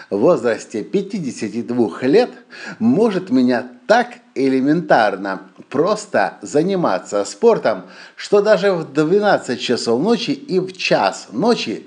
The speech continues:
сейчас у меня возникает желание, вместо того, чтобы идти спать,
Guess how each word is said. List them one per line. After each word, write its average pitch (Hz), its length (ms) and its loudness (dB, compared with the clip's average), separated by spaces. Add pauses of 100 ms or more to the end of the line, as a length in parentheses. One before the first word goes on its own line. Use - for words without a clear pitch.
сейчас - 720 -4 (300)
у 156 120 2
меня 165 480 2 (180)
возникает 117 840 2 (240)
желание, 110 960 0 (140)
вместо 208 240 2
того, 233 200 4
чтобы 165 320 0
идти - 340 -2
спать, - 680 0